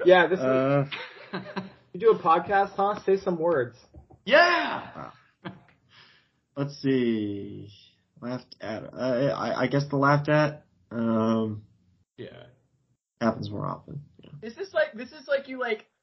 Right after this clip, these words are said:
Speaker 4: y-, you like someone on Tinder and you're, like, trying to have a conversation and they just respond back with, like, "Yeah, good. Yeah,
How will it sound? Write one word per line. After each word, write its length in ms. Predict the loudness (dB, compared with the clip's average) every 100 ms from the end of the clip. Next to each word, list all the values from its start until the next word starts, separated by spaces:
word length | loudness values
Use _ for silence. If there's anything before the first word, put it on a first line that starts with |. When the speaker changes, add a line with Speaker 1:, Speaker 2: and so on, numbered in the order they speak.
| _ _ _ _
Speaker 4:
y-, 100 | -12 -8
you 200 | -4 2
like 260 | 2 2
someone 360 | 0 -4 0 0
on 160 | -2 -4
Tinder 320 | -6 -2 -2
and 100 | -2
you're, 100 | 0
like, 160 | 0 -2
trying 480 | 0 6 6 6
to 80 | 4
have 180 | 4 4
a 60 | 2
conversation 720 | -2 0 -2 -2 -2 -2 -2
and 100 | 0
they 100 | -2
just 160 | -2 -6
respond 340 | 0 6 6
back 180 | 8 4
with, 80 | 2
like, 140 | -4 0
"Yeah, 240 | 2 2
good. 320 | 0 -4 -4 -6 _ _ _
Yeah, 300 | 6 8 8